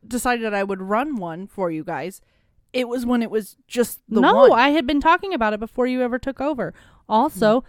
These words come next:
Speaker 2: fine, I'll take back over, and I just won't get to play a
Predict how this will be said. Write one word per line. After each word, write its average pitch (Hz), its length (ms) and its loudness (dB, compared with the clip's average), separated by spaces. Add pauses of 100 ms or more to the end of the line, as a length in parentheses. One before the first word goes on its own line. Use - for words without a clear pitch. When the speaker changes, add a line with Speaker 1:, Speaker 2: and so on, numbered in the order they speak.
(120)
Speaker 2:
fine, 185 460 -2
I'll 180 100 -4
take 226 260 -4
back 285 220 0
over, 202 240 0
and 160 240 -6
I 180 80 -4
just 175 220 -14
won't 180 240 0
get 277 140 -4
to 269 80 -12
play 196 420 -2 (1300)
a 165 640 -2